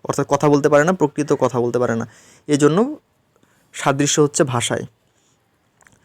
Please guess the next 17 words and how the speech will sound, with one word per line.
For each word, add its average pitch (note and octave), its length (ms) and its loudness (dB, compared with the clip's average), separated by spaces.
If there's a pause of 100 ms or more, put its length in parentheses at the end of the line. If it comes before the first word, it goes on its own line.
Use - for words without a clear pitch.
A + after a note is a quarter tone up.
(300)
বাংলা D3 380 4
ভাষা E3+ 240 2
ও G3+ 60 6
সাহিত্যের E3 440 2
প্রথম E3 240 2
নিদর্শন D#3 380 4
কোনটি? D#3+ 460 0 (100)
চর্যাপদ, C#3+ 480 4
এটা D3 140 0
বইয়ের C3 220 6
হুবহু C3 240 0
লাইন B2+ 240 4
দেওয়া B2 160 4
আছে। G#3+ 240 0 (880)
এরপরে D#3+ 320 4
পঁচিশ E3 320 2
নাম্বার F3 640 4